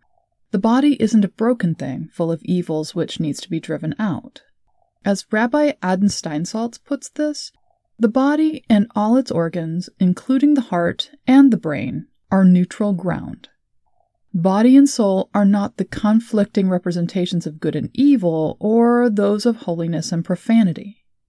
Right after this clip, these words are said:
The body, in and of itself, is not an expression of the evil or the profane, just as the soul does not necessarily represent a higher state of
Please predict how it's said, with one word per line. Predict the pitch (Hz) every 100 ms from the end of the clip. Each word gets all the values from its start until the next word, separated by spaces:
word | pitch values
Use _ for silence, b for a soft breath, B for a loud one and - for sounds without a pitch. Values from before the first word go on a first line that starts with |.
| _ _ _ _ _
The | 196
body, | 247 302 320 170 165 214 _ _
in | 190 175
and | 190
of | 165 190
itself, | - - 165 143 165 _ _ _ 220
is | 196
not | 202 214 226 240
an | 254
expression | 262 240 - 175 175 - 185 -
of | 190 170
the | -
evil | 180 170 175 170 170 -
or | 240 320
the | 320
profane, | - 165 - 113 - 170 _ _ _ _ _ - 180
just | - 196 196 -
as | 208 190
the | 190
soul | - 311 311 180 170 180
does | 185
not | 190 196 -
necessarily | 202 214 214 185 175 180
represent | 170 160 175 170 165
a | 190
higher | - 156 143 170
state | - 147
of | 135